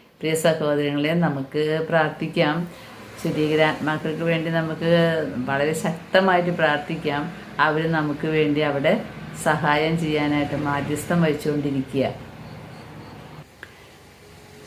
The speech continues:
ശുദ്ധീകരാത്മാക്കൾക്ക് വേണ്ടി നമുക്ക് പ്രാർത്ഥിക്കാം. അവര് വിശുദ്ധാത്മാക്കൾ എന്നാണ് വിശുദ്ധന്മാര് വിളിക്കുന്നത്.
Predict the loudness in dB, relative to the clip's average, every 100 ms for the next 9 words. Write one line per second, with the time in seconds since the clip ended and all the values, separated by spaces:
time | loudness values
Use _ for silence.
0 | 0 4 6 8 8 6 2 0 0 0
1 | -2 -2 0 0 0 0 0 -4 2 2
2 | 2 0 4 4 4 4 2 0 -2 -2
3 | 0 4 4 4 4 2 2 2 2 4
4 | 4 4 0 -2 -2 -2 0 -2 -2 -4
5 | -2 -2 0 4 4